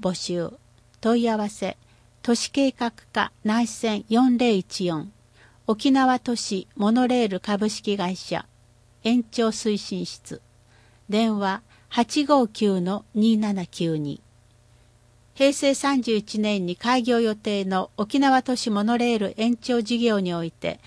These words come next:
新たに建設される那覇市、浦添市の四つの駅名を募集します。現在は仮称。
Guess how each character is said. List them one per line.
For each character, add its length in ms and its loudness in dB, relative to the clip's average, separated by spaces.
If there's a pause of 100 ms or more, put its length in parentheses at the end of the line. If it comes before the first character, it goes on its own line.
(300)
新 240 6
た 160 0
に 80 0
建 240 0
設 280 -4
さ 200 -4
れ 160 -2
る 160 -2 (300)
那 120 0
覇 200 0
市、 300 -6 (280)
浦 260 4
添 240 2
市 180 -4
の 120 0
四 180 2
つ 180 -6
の 120 2
駅 240 -2
名 260 2
を 240 0
募 120 0
集 240 -4
し 160 -8
ま 120 -8
す。 240 -14 (400)
現 240 4
在 220 -2
は 140 -6
仮 160 -12
称。 360 -8